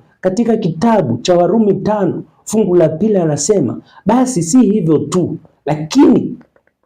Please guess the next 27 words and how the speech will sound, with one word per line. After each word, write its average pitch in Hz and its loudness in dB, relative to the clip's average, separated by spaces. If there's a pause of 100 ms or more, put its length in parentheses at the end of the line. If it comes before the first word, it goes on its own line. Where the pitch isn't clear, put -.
(360)
mfurahi 220 2
katika 185 0
dhiki, 156 -4 (240)
maana 233 2
kazi 226 -2
ya 180 4
dhiki 185 -2
ni 156 2
kuleta 170 0 (220)
saburi, 135 0 (220)
na 185 0
kazi 233 2
ya 185 4 (100)
saburi 175 2
ni 165 2
kuleta 170 2
udhibiti 160 0
wa 123 0
moyo, 123 -2 (260)
na 185 4
udhibiti 196 0
wa 185 4
moyo 233 2
ni 202 2
kuleta 196 0
tumaini 165 0
lisilotahayarika, 135 -2